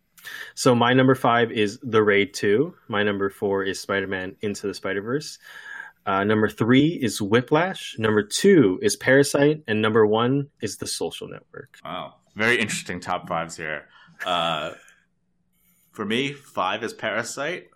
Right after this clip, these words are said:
Speaker 2: Four is Holy Motors. Three is Tree of Life. Two is Mad Max Fury Road.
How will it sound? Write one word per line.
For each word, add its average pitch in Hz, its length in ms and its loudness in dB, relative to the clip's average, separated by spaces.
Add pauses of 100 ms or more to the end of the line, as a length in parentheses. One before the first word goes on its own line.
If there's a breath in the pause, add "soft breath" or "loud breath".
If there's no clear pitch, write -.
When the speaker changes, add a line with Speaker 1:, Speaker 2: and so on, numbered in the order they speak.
Speaker 2:
Four - 340 -4
is 92 140 -4
Holy 98 380 -8
Motors. 85 760 -6 (520 soft breath)
Three 107 300 -8
is 95 140 -6
Tree - 260 -6
of 87 160 -4
Life. 87 480 -6
Two 101 200 -6
is 87 120 -8
Mad 87 260 -8
Max 85 280 -10
Fury 82 280 -10
Road. 90 440 -6